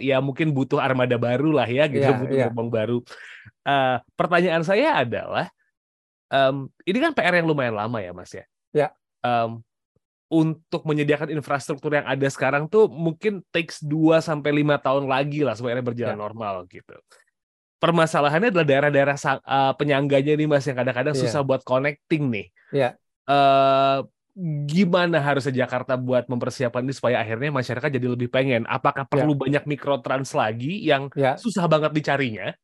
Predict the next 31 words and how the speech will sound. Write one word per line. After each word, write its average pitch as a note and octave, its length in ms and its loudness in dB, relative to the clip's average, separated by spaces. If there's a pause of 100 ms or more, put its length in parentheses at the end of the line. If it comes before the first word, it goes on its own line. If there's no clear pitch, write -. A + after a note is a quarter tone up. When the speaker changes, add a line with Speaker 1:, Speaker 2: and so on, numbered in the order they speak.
(340)
Speaker 2:
Mm-mm. C3+ 400 -2
Speaker 1:
<laughs> F3+ 320 4
Di - 80 2
address? - 520 0
<laughs> - 1080 -2
Atau F#3+ 240 6
Speaker 2:
Iya, A#3+ 80 8
iya, A#3+ 160 8
Speaker 1:
gimana C#4 160 8
Speaker 2:
betul. G#3+ 100 8 (100)
Speaker 1:
gitu? A2+ 200 -8 (240)
Speaker 2:
Betul, C3 320 -8 (160)
betul. G3 260 4 (460)
Ada G3 240 2
tiga A#3 240 4
persoalan F#3 320 0
utama C#3+ 320 -4
ya. A2+ 240 -12
Satu, D#3 480 2
transportasi D#3+ 640 -4
massal D#3+ 320 -2
kita C3 560 -6 (560)
ini F3 160 -2
kan G#3+ 80 0
masih F3 160 -4
dalam C3+ 240 0
proses A2+ 560 -6
ya. A#2 240 -8 (160)
Speaker 1:
Mhm. A2+ 320 -10 (480)
Speaker 2:
Bisa D#3 160 2
dikatakan E3+ 640 0